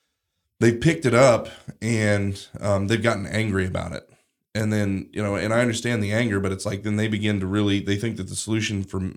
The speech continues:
for man hatred is woman hatred. And it's like, no, that's stupid. The solution to this is loving God's law and his ways and his word and what he says,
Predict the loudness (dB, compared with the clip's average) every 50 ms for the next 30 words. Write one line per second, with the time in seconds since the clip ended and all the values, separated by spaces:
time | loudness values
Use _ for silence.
0 | -12 -18 -20 -10 _ -6 -2 0 0 2 2 2 2 0 0 -2 -4 -6 -6 -6
1 | -4 -2 -2 0 0 0 -2 -2 -4 -6 -6 -6 -6 -6 -6 -6 -4 -2 -2 -2
2 | -2 -4 -4 -6 -6 -2 0 0 0 0 0 -2 -2 -6 -10 -14 -18 _ -16 _
3 | -8 -8 -4 0 2 2 2 2 2 0 0 0 0 -2 -2 -4 -4 -4 0 0
4 | 0 0 0 -2 0 0 0 0 0 0 0 2 4 4 4 4 2 2 0 0
5 | 0 0 2 2 4 2 2 0 -2 -2 -2 -4 -2 0 2 4 4 4 2 2
6 | 0 0 0 -2 -2 -4 -2 0 0 2 2 0 -4 -6 -10